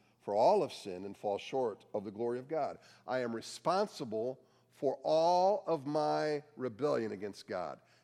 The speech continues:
and no excuse will stand. I can't blame my parents. I can't blame some lame pastor in the past,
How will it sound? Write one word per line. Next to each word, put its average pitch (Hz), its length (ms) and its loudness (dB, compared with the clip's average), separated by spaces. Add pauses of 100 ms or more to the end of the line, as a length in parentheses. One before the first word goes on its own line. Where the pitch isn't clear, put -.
and 95 180 -6
no 117 160 0
excuse 95 580 -12
will 78 100 -12
stand. 73 300 -12
I 78 60 -12
can't - 260 -16 (140)
blame 73 180 -12
my 69 100 -12
parents. - 720 -6 (800)
I - 60 -10
can't - 320 -14
blame 78 220 -12
some 71 340 -12
lame 85 480 -10
pastor 98 540 -8
in 82 80 -10
the 80 60 -14
past, 120 600 -6